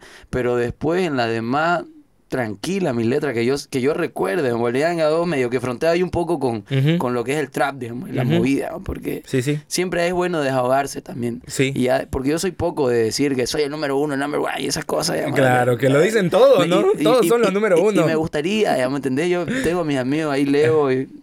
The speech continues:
Speaker 1: me dice cuando estamos escribiendo,
Speaker 2: Ajá.
Speaker 1: ponemos ahí una canción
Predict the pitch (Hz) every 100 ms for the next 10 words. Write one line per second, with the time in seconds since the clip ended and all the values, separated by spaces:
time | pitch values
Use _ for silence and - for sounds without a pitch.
0 | - - - 120 131 143 139 127 117 143
1 | 160 151 123 120 135 147 185 - _ _
2 | _ 110 110 127 143 147 147 151 131 120
3 | 117 151 170